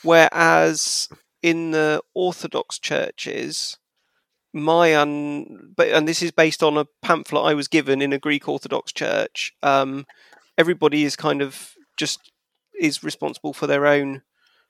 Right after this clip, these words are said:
their own relationship with God, and, um, the bishops, the different bishops, although they might have, like, a bigger administrative role, uh, are not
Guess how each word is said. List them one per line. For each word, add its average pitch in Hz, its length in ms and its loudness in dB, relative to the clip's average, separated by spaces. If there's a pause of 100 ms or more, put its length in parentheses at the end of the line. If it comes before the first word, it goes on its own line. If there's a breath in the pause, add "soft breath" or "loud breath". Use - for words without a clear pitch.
their 143 180 2
own 147 140 2
relationship 135 680 -2
with - 160 -10
God, 58 320 -4 (600)
and, 139 540 -4 (800)
um, 139 420 -4 (460)
the 139 280 -20
bishops, - 680 -2 (180)
the 160 240 -6
different 160 360 -2
bishops, - 800 -2 (360)
although 147 240 6
they 139 140 6
might 143 260 4
have, 135 260 -2
like, 135 260 -2
a 165 40 -8
bigger 139 400 2
administrative 147 920 -2
role, 120 480 -6 (600)
uh, 139 180 4
are 139 160 4
not 151 320 2